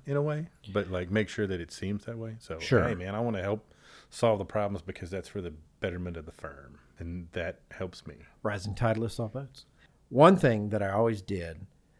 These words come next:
Speaker 2: that it seemed few of my fellow architect coworkers did was to actually go talk to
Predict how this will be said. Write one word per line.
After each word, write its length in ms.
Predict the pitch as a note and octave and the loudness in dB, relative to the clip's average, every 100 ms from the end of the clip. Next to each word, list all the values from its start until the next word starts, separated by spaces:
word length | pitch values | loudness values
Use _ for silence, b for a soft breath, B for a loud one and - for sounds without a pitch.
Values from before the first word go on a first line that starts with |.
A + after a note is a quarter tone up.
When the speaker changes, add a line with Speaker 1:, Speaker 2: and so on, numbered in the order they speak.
| _ | _
Speaker 2:
that 160 | A#2 A#2+ | 4 4
it 80 | A2+ | 4
seemed 360 | - A#2 G#2+ | 2 4 4
few 440 | F#2 - B2+ C3+ C3 | 0 0 6 8 8
of 80 | A2 | 8
my 200 | G2 F2+ | 4 0
fellow 520 | - G2+ G#2 G#2 G#2+ | 0 2 4 2 2
architect 420 | G#2+ G#2 - G2+ | -2 -4 -2 -2
coworkers 440 | - G2+ A2 A2 G#2+ | 0 0 0 -2 -4
did 160 | A#2+ B2 | -2 0
was 200 | A#2 - | 0 2
to 100 | G#2 | 4
actually 300 | D3 - C#3 | 4 6 4
go 260 | G#2+ A2 | 4 2
talk 400 | A2 - A2 - | 2 0 0 0
to 340 | - A2 G#2 | -2 0 0